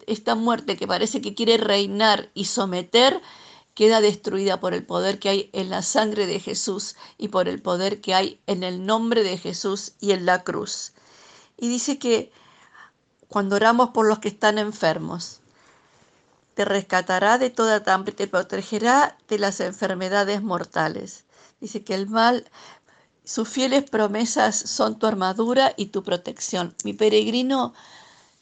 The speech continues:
tengamos como una armadura y una protección las promesas del Señor,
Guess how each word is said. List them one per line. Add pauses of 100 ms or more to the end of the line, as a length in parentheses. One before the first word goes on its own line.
(180)
tengamos
como
una
armadura (1000)
y
una
protección
las
promesas
del
Señor,